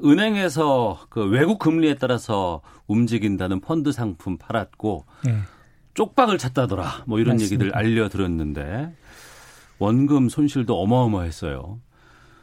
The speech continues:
Speaker 1: 근데 여기에 대해서 금융감독원이 투자 손실의 최대 팔십 퍼센트를 은행이 배상해라. 이렇게 결정을 했다고요?
Speaker 2: 그렇습니다.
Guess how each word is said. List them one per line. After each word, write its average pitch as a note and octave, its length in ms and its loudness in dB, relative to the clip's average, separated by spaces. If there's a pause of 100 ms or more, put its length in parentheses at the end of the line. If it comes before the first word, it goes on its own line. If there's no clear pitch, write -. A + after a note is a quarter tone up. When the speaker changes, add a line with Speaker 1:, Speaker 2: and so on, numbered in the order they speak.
(180)
Speaker 1:
근데 D3 300 2
여기에 E3 380 2
대해서 D3+ 400 0
금융감독원이 D3 1200 2 (140)
투자 - 320 -4
손실의 C#3 680 -2 (160)
최대 B2 260 -6
팔십 A#3 500 -4
퍼센트를 B2+ 760 -4
은행이 A#3 380 4
배상해라. A#2+ 580 -2 (340)
이렇게 E3 200 2
결정을 A2+ 340 0
했다고요? F2+ 460 -6
Speaker 2:
그렇습니다. G2+ 640 -6